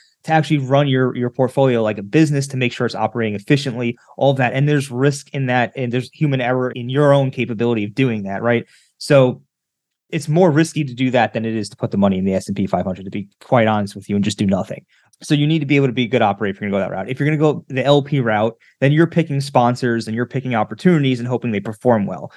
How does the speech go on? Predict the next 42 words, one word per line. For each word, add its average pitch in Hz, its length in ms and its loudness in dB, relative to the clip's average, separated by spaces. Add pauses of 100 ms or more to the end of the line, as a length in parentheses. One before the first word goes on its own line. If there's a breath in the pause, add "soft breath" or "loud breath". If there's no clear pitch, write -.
(220 soft breath)
And 123 360 0
these 147 240 0
aren't 151 200 2
publicly 139 300 0
traded 135 260 2
companies. 110 540 -4
There's 110 280 -4
not 120 240 2
as, 123 240 -2
as 135 120 -10
strict 135 280 -4
reporting 123 440 -2
guidelines 113 500 0
and 110 100 -4
all 107 100 0
that 113 140 -2
stuff. 113 300 -2
They're, 110 240 -2 (260 soft breath)
they 120 120 -4
have, 120 280 0
uh, 123 60 -4
exemptions 120 760 -2
to - 100 -10
the 113 120 -2
S 135 160 -2
E 120 80 2
C 113 260 -4
rules, 110 380 -6
right? 117 260 2 (260 soft breath)
So 131 340 2
there's 143 240 0
more 147 260 2
risk 139 300 0
in 120 60 -4
that. 104 200 -4
Yeah, 143 180 4
there's, 117 300 -4
there's 135 260 -4
opportunity 131 440 -2
for 117 120 -6
higher 120 280 2
return, 143 560 -2